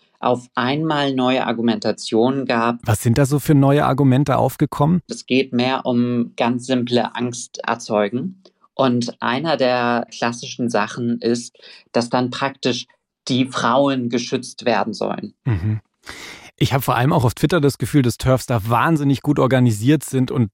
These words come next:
Speaker 2: da in gerade so der letzten Zeit schon fast, ich würd sagen, wie zu einer richtigen Bewegung geworden sind.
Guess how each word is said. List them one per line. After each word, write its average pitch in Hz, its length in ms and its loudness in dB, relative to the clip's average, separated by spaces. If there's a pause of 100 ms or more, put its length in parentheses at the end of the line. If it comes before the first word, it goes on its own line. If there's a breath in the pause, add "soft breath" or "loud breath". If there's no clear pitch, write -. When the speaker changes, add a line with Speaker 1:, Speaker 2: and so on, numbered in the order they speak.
(100)
Speaker 2:
da 127 260 2
in 123 340 -4
gerade 185 380 2
so 143 140 0
der 123 100 4
letzten 123 320 -2
Zeit 120 320 -2 (320)
schon 135 160 0
fast, 143 240 0
ich 131 100 2
würd 127 120 2
sagen, 127 240 2
wie 120 100 2
zu - 100 -2
einer 120 120 4
richtigen 120 380 2
Bewegung 117 480 4
geworden 98 440 -2
sind. 113 260 -2